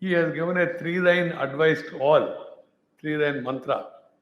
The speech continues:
He said, "Reform, perform,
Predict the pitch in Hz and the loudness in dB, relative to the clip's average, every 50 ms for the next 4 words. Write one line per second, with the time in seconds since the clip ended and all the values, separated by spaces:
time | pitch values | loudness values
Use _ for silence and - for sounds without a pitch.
0 | _ _ _ - - - - 151 151 135 127 135 127 - 151 151 160 170 180 180 | _ _ _ -20 -8 -2 0 0 0 0 0 -2 -2 0 2 2 4 4 4 2
1 | 185 185 175 160 - - - _ _ _ _ _ _ _ _ _ _ 131 127 127 | 0 -2 -6 -8 -10 -16 -20 _ _ _ _ _ _ _ _ _ _ -8 -8 -8
2 | - - 160 165 170 175 185 190 185 175 - - - - | -4 -2 0 2 2 2 2 2 0 -4 -6 -10 -16 -20